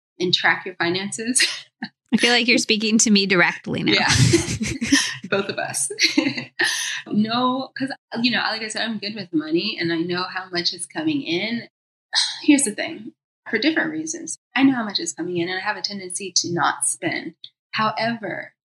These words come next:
Speaker 1: it's very important to know how much is coming in and understand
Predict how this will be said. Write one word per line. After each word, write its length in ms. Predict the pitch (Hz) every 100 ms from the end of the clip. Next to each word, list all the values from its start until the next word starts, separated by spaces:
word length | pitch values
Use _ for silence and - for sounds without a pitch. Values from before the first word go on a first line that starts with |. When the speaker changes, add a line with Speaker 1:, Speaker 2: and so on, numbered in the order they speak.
| _ -
Speaker 1:
it's 200 | 226 208
very 200 | 214 262
important 420 | 208 202 180 180
to 120 | 196
know 260 | 185 190 202
how 180 | 202 214
much 220 | 180 -
is 120 | 190
coming 320 | - 170 160
in 360 | 156 175 233 262
and 120 | 185 -
understand 840 | 208 226 196 - - 208 214 170